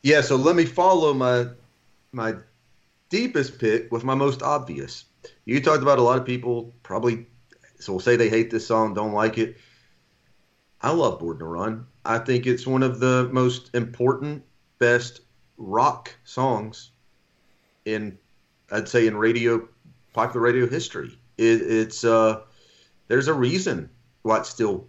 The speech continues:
played this. It, it is his defining song. No matter, uh, no matter if we put how much we love, h-, how much we love Thunder Road, and it's great, whatever.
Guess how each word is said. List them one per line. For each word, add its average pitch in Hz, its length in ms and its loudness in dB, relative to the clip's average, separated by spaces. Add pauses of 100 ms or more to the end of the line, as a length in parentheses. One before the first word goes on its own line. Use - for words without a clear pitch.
played 98 320 -4
this. 92 180 -6
It, - 100 -4
it 131 300 2
is 165 180 4
his 147 200 -2
defining 110 540 -2
song. 73 320 -10 (280)
No 98 100 -8
matter, 143 340 2
uh, - 200 -6 (260)
no 131 80 -6
matter 165 200 2
if 156 100 -4
we 151 80 -8
put 139 480 -4
how 127 100 -6
much 135 220 -6
we 131 100 -2
love, 113 520 0 (920)
h-, 123 160 -8
how 131 180 -2
much 151 200 0
we 139 100 -2
love 120 280 2
Thunder 120 240 0
Road, 107 300 -2
and 104 100 -2
it's 120 120 -2
great, 110 420 0
whatever. 101 280 -4